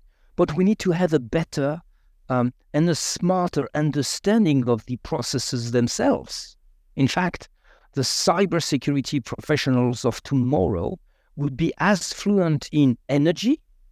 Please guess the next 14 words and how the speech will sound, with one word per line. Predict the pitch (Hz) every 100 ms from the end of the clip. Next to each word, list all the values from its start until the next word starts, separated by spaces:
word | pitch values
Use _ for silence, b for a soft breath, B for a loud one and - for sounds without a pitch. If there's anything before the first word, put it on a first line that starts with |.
| _ -
as | 120 110
a | 120
segment, | - - 156 170 277 330 - - - _ _ -
as | 131
the | 117 117 110
ability | 104 - 170 156 - 143 143 143 - _ _
to | - 123
produce | - 135 117 151 - -
and | 226 214
transport | - 143 131 - 147 143 -
and | 165 160
optimize | 131 - 147 135 117 117 -
energy | 135 147 139 196 262 _ _ _ _
as | 180 208 165 120